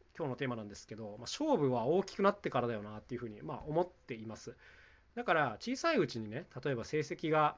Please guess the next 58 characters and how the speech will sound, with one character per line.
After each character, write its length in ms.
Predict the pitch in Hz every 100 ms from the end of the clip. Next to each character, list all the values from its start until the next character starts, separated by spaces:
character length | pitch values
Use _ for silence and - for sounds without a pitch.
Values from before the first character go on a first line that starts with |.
| -
ど 200 | 165 156
う 40 | 127
こ 140 | 113
う 40 |
っ 20 | 107
て 180 | -
い 40 | 113
う 20 |
の 80 | 101
と 80 | 101
か、 320 | 156 131 98 -
ま 120 | 139 123
あ、 100 | - _ _ _ _ _ -
身 120 | 143
体 100 | 131
的 160 | 127
能 120 | 135 127
力 180 | 117
が 60 | 110
ど 160 | 120 110
う 20 |
っ 20 |
て 180 | - 117
い 40 |
う 40 | 104
の 60 |
で 120 | 101
あ 100 | 117
る 100 | 131
の 80 | 110
と 100 | 98
か 100 | -
は 60 | 101
ね、 100 | 98
ま 120 | 127
あ、 40 | 113
僕 440 | 113 131 - 226
も 140 | 220
ね、 180 | 208 160
個 140 | 135 131
人 160 | 190
的 120 | 196
に 100 | 190
は 60 | 135 -
全 220 | 110 185 -
然 240 | - 180 190
気 160 | -
に 80 | 185
し 80 | -
て 120 | 180
い 80 | 165
な 140 | 175
い 140 | 156 107
で 100 | 101
す 140 | -
ね。 320 | 95 101 95 95 _ _ _ _ _ _ _ _ _ _
う 40 |
ん。 640 | 107 104 98 95 95 92 120